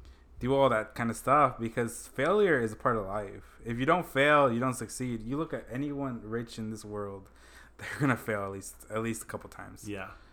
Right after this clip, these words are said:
Speaker 1: Anyone, anyone. You could
Speaker 2: Hardcore.
Speaker 1: look at the top hundred people. I can guarantee you a hundred percent of the people that
Speaker 2: Have
Speaker 1: are,
Speaker 2: failed.
Speaker 1: have failed
Speaker 2: A
Speaker 1: at least
Speaker 2: hundred percent.
Speaker 1: once. And, and that's the thing that school fails us the most, is teaching us that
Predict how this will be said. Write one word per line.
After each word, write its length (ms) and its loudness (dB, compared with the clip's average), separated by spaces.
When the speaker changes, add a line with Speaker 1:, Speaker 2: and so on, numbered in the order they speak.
Speaker 1:
Anyone, 440 2
anyone. 340 0
You 80 -4
could 160 -4
Speaker 2:
Hardcore. 80 -10
Speaker 1:
look 180 2
at 60 2
the 80 2
top 400 2
hundred 500 0
people. 500 -4
I 60 -8
can 100 -8
guarantee 360 -2
you 80 0
a 40 -2
hundred 180 -2
percent 260 -4
of 40 -4
the 80 -6
people 480 -10
that 120 -4
Speaker 2:
Have 80 -4
Speaker 1:
are, 120 -6
Speaker 2:
failed. 260 -8
Speaker 1:
have 160 -10
failed 420 -10
Speaker 2:
A 40 -10
Speaker 1:
at 120 -6
least 200 -6
Speaker 2:
hundred 140 -12
percent. 120 -16
Speaker 1:
once. 120 -20
And, 280 -4
and 180 0
that's 280 2
the 100 -4
thing 240 -2
that 220 -2
school 600 -8
fails 380 -6
us 140 -8
the 100 -14
most, 360 -8
is 140 -14
teaching 400 -8
us 300 -8
that 100 -20